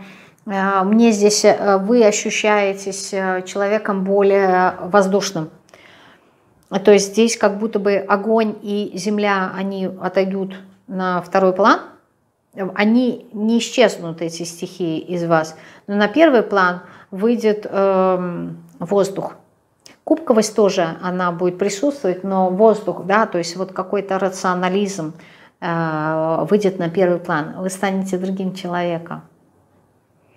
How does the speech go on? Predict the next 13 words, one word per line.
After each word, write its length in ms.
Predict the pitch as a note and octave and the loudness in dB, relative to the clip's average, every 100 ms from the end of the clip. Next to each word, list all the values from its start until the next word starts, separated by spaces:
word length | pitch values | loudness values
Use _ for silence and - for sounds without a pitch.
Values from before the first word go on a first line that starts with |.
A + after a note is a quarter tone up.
| _ - - - - - _ _ - - _ _ - - _ | _ -20 -20 -20 -20 -20 _ _ -20 -20 _ _ -18 -18 _
Как-то 340 | - - - D#4+ | 0 0 4 4
так. 380 | D#4+ B3+ - - | 6 2 2 0
Вот 200 | C4 D4 | 0 2
такой 320 | F4+ F4+ D4 | 0 4 4
вышел 300 | B3 C4+ C4 | 4 -2 -4
у 40 | A#3+ | -4
меня 280 | A#3+ A#3+ | -2 -2
расклад. 480 | A3 G#3+ - C#4 G4+ | -4 -4 -2 -2 0
Благодарю 500 | A3 A3+ A3+ B3+ C#4 | -2 -2 0 0 0
вас 180 | A3 G#3+ | -2 -4
всех 460 | - A3 G#3 - - | -6 -4 -4 -6 -10
за 600 | F#3 - G#3 A#3+ B3 A3+ | -12 -6 0 2 2 0
внимание. 680 | F#3 F#3 F3+ F3+ F3+ A3+ F#4 | -2 -4 -4 -4 -2 -2 -2